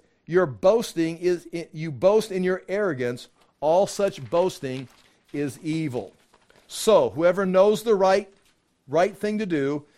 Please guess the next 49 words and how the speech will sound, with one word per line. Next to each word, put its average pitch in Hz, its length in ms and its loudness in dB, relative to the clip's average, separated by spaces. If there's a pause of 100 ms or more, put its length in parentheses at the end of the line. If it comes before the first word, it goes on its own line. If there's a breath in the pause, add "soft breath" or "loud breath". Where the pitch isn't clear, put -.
(260 soft breath)
and 151 200 -4
fails 180 340 -2
to 185 80 -4
do 160 200 0
it, 131 200 -6
for - 300 -10
the, 135 160 -10
him, 135 380 -4
that 131 180 -2
is 127 100 -8
sin." 117 240 -8
In 131 80 -12
other 170 180 -2
words, 175 220 -4 (440 soft breath)
if 156 180 -4
you 180 100 0
understand 185 640 -2
you're 147 240 -2
a 139 80 -2
vapor, 165 380 -2
you've 143 180 -8
got 143 180 -4
temporary 185 460 -4
plans, 147 640 -6 (300 soft breath)
but 123 100 -10
you've 135 80 -8
got 151 120 2
to 165 60 0
submit 160 220 -6
them 170 120 -4
to 156 60 -6
God, 151 280 -2
and 135 100 -4
you 147 120 -8
resist 135 600 -4
that, 175 120 0
and 160 80 -6
you're 156 140 -6
just 143 60 -8
gonna 135 140 -8
drive 165 460 -4
forward, 196 360 0
and 160 80 -8
nothing's 175 300 -2
gonna 190 120 -4
stop 180 540 -4
you, 147 80 -6
including 160 400 -6
God, 131 400 2